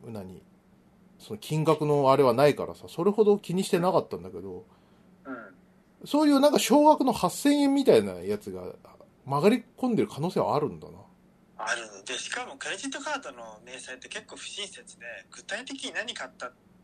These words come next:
Speaker 2: とまで書いてないことも多いじゃん。
Speaker 1: ある。そうそうそうそうそう。
Speaker 2: ふわっとした名前の、
Speaker 1: うん。
Speaker 2: 「お前誰だよ」みたいな名前のやつとかさ。でもよく調べ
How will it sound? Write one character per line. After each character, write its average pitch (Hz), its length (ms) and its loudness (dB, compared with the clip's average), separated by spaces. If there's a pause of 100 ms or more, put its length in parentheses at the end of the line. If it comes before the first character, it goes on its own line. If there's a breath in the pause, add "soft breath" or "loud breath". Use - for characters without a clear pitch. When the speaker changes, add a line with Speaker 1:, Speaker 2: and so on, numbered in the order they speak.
(240)
Speaker 2:
と 135 100 -16
ま 113 140 -18
で - 160 -20 (140)
書 240 120 -14
い - 20 -18
て 302 100 -12
な 311 160 -8
い - 40 -16
こ - 100 -20
と - 100 -20
も - 120 -20
多 170 60 -14
い 175 40 -16
じ - 80 -16
ゃ - 40 -20
ん。 - 20 -20 (200)
Speaker 1:
あ 117 160 0
る。 101 160 -10
そ 117 180 -4
う 98 40 -4
そ 104 120 -8
う 92 60 -12
そ 92 100 -16
う 90 60 -18
そ 90 100 -20
う - 100 -20
そ 90 80 -16
う。 90 40 -20 (240)
Speaker 2:
ふ 165 100 -14
わ 160 260 -6
っ - 60 -20
と 143 100 -12
し - 100 -14
た 107 120 -14
名 110 140 -18
前 110 220 -14
の、 107 100 -20 (260)
Speaker 1:
う 156 40 -4
ん。 - 40 -2
Speaker 2:
「お - 20 -2
前 123 60 -2
誰 208 220 -4
だ 117 120 -10
よ」 - 60 -16
み - 60 -20
た - 100 -18
い - 40 -20
な - 40 -20
名 110 120 -18
前 110 180 -16
の 110 60 -20
や 110 60 -16
つ - 100 -18
と - 80 -20
か - 100 -20
さ。 - 260 -18
で 123 80 -12
も 117 100 -8
よ 190 140 -6
く - 100 -16
調 170 140 -8
べ 165 100 -2